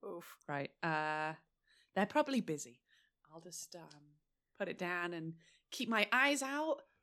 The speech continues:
Speaker 2: for something to fight against. <laughs>
Speaker 1: Jazz kind of, like, spreads her arms, spins round in a circle, just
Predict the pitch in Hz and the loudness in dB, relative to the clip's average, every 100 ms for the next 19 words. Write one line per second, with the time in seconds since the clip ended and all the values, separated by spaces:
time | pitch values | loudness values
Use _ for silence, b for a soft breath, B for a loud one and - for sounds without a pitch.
0 | - - 196 185 - 294 311 339 330 349 | -12 -4 -2 -2 -2 -2 0 0 0 2
1 | 359 - 277 196 165 160 147 135 - - | 0 2 2 2 -2 -8 -12 -12 -6 -2
2 | 208 - B B _ _ _ _ - - | 0 0 B B _ _ _ _ -20 -20
3 | - - - 247 269 277 247 214 208 196 | -20 -4 4 6 6 4 4 2 2 2
4 | 185 190 - _ _ _ _ _ - - | 2 -2 -10 _ _ _ _ _ 0 2
5 | - 233 214 220 208 208 202 202 202 208 | 2 0 0 0 -2 0 2 2 0 -2
6 | 208 - - b b b b - - 269 | -6 -6 -10 b b b b 0 2 2
7 | 247 247 233 233 214 208 - 220 202 202 | 8 10 10 6 0 4 6 8 8 6
8 | 226 196 190 190 190 b b b 262 262 | 2 0 2 0 -2 b b b -2 -2